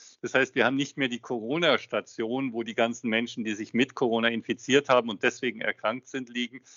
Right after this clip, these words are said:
sondern wir haben Corona-infizierte Patienten über die gesamte Klinik verteilt und es geht in anderen Kliniken genauso. Intensiv sind es nach wie vor nicht sehr viele. Es hat ein bisschen auch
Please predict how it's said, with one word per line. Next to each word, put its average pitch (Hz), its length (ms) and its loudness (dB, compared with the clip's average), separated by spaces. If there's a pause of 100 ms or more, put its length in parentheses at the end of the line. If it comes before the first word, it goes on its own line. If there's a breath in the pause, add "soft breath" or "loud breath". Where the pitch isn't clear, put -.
(220 loud breath)
sondern 123 320 0
wir 107 80 4
haben 120 320 -2
Corona-infizierte 123 1000 -2
Patienten 107 680 0
über 123 240 -2
die 123 100 -2
gesamte 110 400 0
Klinik 120 380 -2
verteilt 104 360 2
und 104 120 -14
es - 120 -20
geht 110 180 -6
in 107 120 -8
anderen 113 320 -12
Kliniken 104 460 -6
genauso. 110 580 -4 (640 loud breath)
Intensiv 165 640 2 (160)
sind 135 260 -2
es 127 100 -2
nach 123 260 6
wie 135 80 -2
vor 123 200 -6
nicht 120 180 -8
sehr 113 160 -2
viele. 165 320 0
Es 143 160 -8
hat 131 100 -4
ein 117 100 -8
bisschen 151 380 -4
auch 120 180 -6